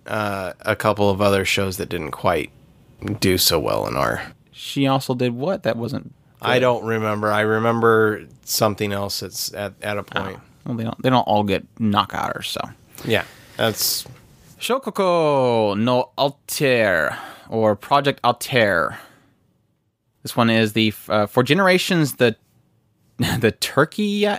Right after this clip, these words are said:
Speaker 2: Turkiye, Delvleti,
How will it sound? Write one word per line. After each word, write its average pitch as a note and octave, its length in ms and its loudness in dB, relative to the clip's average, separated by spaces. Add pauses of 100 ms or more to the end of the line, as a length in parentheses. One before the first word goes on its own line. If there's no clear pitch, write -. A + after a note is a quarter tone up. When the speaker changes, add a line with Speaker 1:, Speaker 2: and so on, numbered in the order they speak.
(260)
Speaker 2:
Turkiye, G3 580 -2 (760)
Delvleti, D#3 1200 2